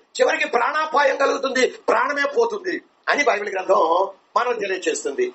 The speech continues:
ఒకసారి అండి, యేసు ప్రభు పౌల అపోస్తలుడైన, దైవచనుడైనటువంటి పౌల అపోస్తలుడు గత వారం మనం ధ్యానించాం కదా, ఆయన గూర్చి బైబిల్లో వ్రాయబడి ఉంది. యేసు ప్రభుని నమ్ముకోక ముందు క్రైస్తవుడు అనబడేవాడిని ఈడ్చుకెళ్లి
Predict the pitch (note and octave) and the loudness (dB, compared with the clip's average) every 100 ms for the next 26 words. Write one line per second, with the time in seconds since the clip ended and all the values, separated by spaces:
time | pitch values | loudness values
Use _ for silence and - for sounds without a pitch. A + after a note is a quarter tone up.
0 | F#3 G#3+ F3 F#3 G#3 G3+ C4 - _ _ | -2 0 0 -2 0 0 0 -6 _ _
1 | _ E3+ A3+ F#3 - G#3 E3+ D#3+ A3+ B3+ | _ 2 2 0 0 2 2 2 0 0
2 | A#3+ G3+ - F#3+ F#3+ F3 F3 A3 A3 - | -2 -4 -2 -2 -2 0 0 2 0 -2
3 | F#3+ F3+ F3+ F3 D#3+ E3+ A#3+ A#3+ F#3+ F3+ | -2 -2 0 -2 2 2 2 -2 -6 -8
4 | - D3 - - _ D#3+ F3+ F#3 G3+ B3 | -6 -6 -6 -10 _ -4 0 2 2 0
5 | A3+ G#3 F3+ F#3 G3+ F#3 F3 F#3 - _ | -4 -2 -2 0 -2 -2 0 0 -2 _
6 | _ _ - F#3 C#4 - D4 A3 A#3 B3 | _ _ 0 2 2 2 0 2 2 2
7 | A#3+ C#4 C4 G#3+ A3 B3 B3 G3 G#3+ A3+ | 2 0 0 0 0 -2 0 2 2 0
8 | G3 F3+ F#3+ B2 - _ - - - - | -4 2 2 2 -10 _ 0 2 2 2
9 | C#4+ C#4+ B3 B3+ A#3+ F#3 C4+ B3+ A3+ G3+ | 0 0 0 0 0 0 2 2 0 -6
10 | - G#3+ - F#3+ A#3+ - C4 A#3+ G#3 G3+ | -2 -2 0 2 0 0 -2 0 0 0
11 | G3 F3+ E3 D#3+ G#3+ - - _ A#3+ D#4 | 0 0 -2 -2 -2 -4 -14 _ 0 0
12 | - A3+ G#3 G3+ B3 B3 | 2 2 4 4 4 0